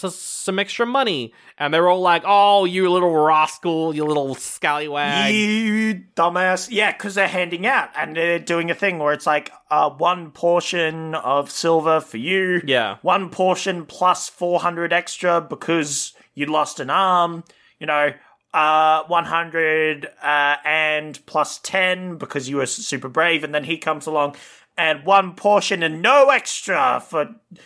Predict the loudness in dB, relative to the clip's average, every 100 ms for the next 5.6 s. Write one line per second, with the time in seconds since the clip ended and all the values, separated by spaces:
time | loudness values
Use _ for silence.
0 | -20 _ -4 2 4 4 4 0 -4 -2
1 | 0 0 -4 _ -2 0 0 -4 -4 -4
2 | -4 -2 0 2 4 2 0 -6 0 2
3 | 2 0 0 0 0 -6 -14 _ -6 2
4 | 4 4 2 -2 -4 -4 0 0 0 -2
5 | -4 0 0 0 -4